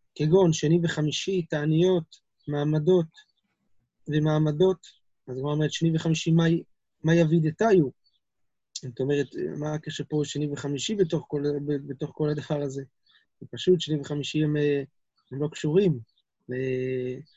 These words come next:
זאת אומרת, יש בהם קריאת התורה, אבל מה, אה, איזה מאורע יש בשני וחמישי? אז הגמרא אומרת, "אלא שני וחמישי של תעניות ומעמדות. ערבית ושחרית ומנחה, מתפלל שמונה עשרה, ואומר מעין המאורע בשומע תפילה."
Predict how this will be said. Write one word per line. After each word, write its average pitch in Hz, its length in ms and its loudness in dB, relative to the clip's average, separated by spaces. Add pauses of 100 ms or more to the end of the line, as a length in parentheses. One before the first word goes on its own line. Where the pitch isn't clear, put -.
זאת - 80 -20
אומרת, 120 80 -6
יש 135 120 -6
בהם 156 160 4
קריאת 160 260 -2
התורה, 165 420 -2
אבל 127 200 -4
מה, 135 260 -6
אה, 139 280 -4
איזה 147 180 2
מאורע 151 400 4
יש 160 120 2
בשני 160 340 0
וחמישי? 147 480 -4 (840)
אז 120 140 -8
הגמרא 139 200 -4
אומרת, 185 300 4
"אלא 196 140 4
שני 202 320 2
וחמישי 208 360 2 (180)
של 277 340 2
תעניות 175 460 6
ומעמדות. 151 680 0 (1200)
ערבית 165 460 2 (240)
ושחרית 156 600 0
ומנחה, 170 600 -2 (400)
מתפלל 165 360 2
שמונה 156 340 0
עשרה, 196 260 -2 (380)
ואומר 156 340 4
מעין 165 220 4
המאורע 151 380 0
בשומע 143 380 -6
תפילה." 147 360 -4